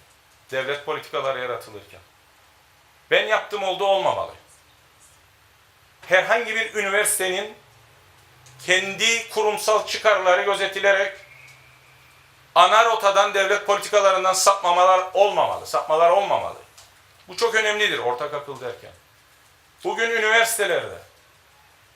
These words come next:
yurt dışı öğrenci bulmak için yapılan bütün çalışmalarda, tanıtım seminerlerinde, eğitim fuarlarında biz hep çıkıyoruz, diyoruz ki biz iyi üniversiteyiz. Biz ulusal-,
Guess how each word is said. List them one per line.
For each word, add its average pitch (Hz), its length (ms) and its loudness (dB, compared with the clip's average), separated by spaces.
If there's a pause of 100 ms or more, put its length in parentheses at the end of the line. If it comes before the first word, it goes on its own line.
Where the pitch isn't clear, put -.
(120)
yurt 247 300 -8
dışı 208 420 -6 (280)
öğrenci 190 500 0
bulmak 208 300 2
için 202 200 -8
yapılan 196 420 2
bütün 208 260 -6
çalışmalarda, 180 960 2 (220)
tanıtım 185 520 0 (200)
seminerlerinde, 170 920 0 (800)
eğitim 175 360 -4
fuarlarında 110 720 0 (1900)
biz 160 140 -4
hep 196 140 -6
çıkıyoruz, 196 440 -4
diyoruz 208 300 0
ki 202 260 -10 (260)
biz 175 400 -2
iyi 190 240 -2
üniversiteyiz. 123 600 -8 (1300)
Biz 214 240 -4
ulusal-, 202 480 2